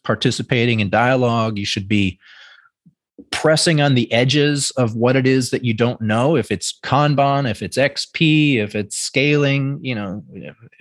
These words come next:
press on that and learn from it. Um, and then develop a, if you don't already have a community of, of Scrum Masters at your organization, maybe you can,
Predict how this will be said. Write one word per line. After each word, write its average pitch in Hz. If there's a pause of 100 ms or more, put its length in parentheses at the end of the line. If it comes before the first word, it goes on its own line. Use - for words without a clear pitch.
(360)
press 214
on 104
that 82
and 104
learn 151
from 92
it. 76 (760)
Um, 113 (640)
and 160
then 180 (480)
develop 196
a, 190
if 143
you 139
don't 131
already 139
have 139
a 127
community 135
of, 113 (200)
of 110 (100)
Scrum 131
Masters 120
at 113
your 110
organization, 110
maybe 107
you 107
can, 104